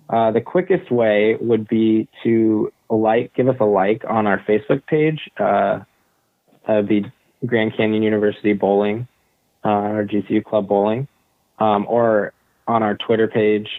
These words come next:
Uh, you can follow us at, at G C U Bowling. On our Facebook page, there's a link to our club sports website where <clears throat> bowlers can send contact info. They can see our schedule. They can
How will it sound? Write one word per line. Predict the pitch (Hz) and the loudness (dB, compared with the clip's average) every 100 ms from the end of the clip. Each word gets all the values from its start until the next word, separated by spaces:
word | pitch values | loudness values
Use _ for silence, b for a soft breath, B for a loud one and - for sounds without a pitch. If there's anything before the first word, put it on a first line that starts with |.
| 101 | -2
Uh, | |
you | 107 104 | 0 0
can | 98 | 0
follow | 101 101 | 0 0
us | 98 | 0
at, | 98 - | -2 0
at | 104 - | -2 -2
G | 113 107 | -4 -2
C | 107 | -2
U | 101 | -2
Bowling. | 95 98 101 127 - _ _ _ - | 0 0 0 -2 -10 _ _ _ -4
On | 120 | 0
our | 110 | 2
Facebook | - 156 - 120 | 0 -2 -2 0
page, | 127 127 123 131 | 0 0 -2 -2
there's | 117 104 | -2 -2
a | |
link | 98 117 117 120 - - | -2 0 0 -2 -10 -4
to | 120 | 0
our | 107 95 | 0 -2
club | - 110 104 - | -2 -2 -2 -2
sports | 107 98 - | 0 0 -2
website | 101 98 98 104 98 90 - _ _ _ - | -2 -2 -2 0 0 -2 -6 _ _ _ -2
where | 107 98 90 92 - _ _ _ _ _ _ _ _ | 0 2 2 0 -6 _ _ _ _ _ _ _ _
<clears throat> | - 139 110 | 0 0 0
bowlers | 120 117 104 | 2 2 0
can | 117 104 | -4 -2
send | 104 104 | 0 0
contact | 131 131 127 113 120 | 0 0 0 0 0
info. | 117 120 117 | 0 0 2
They | 104 | 0
can | 101 101 | -2 -4
see | 101 | 0
our | 95 95 | 0 -2
schedule. | - 110 107 113 107 104 | -2 0 0 0 2 2
They | 98 | 0
can | 104 | -4